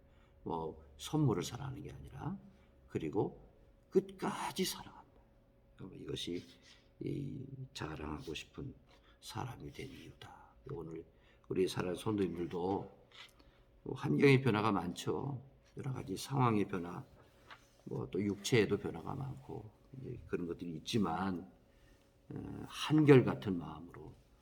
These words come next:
하나님을 의식하고 또 사랑하고, 어, 그리고 끝까지 그 사랑을 지키는 그런 우리 성도들이 다 되셔서 하나님이 자랑할 만한 우리 성도님들, 그리고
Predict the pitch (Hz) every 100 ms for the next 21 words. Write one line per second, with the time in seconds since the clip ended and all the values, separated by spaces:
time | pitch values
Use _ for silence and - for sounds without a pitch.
0 | _ _ _ _ - 131 85 78 78 78
1 | 98 - - - 90 85 139 208 - -
2 | - _ - 104 120 - 139 104 98 123
3 | 120 185 - - - - _ _ - -
4 | - 127 127 - 80 78 135 131 - -
5 | - - - _ _ - - - 110 -
6 | - - - - 90 101 - - - -
7 | - _ _ - - 123 - - 101 76
8 | 127 - 71 80 80 76 - 78 113 180
9 | - - - _ - _ _ - 107 90
10 | 87 - - 80 82 101 95 92 82 80
11 | 78 87 - _ _ _ _ _ - -
12 | - - - 90 135 - - - 131 185
13 | - - 80 80 85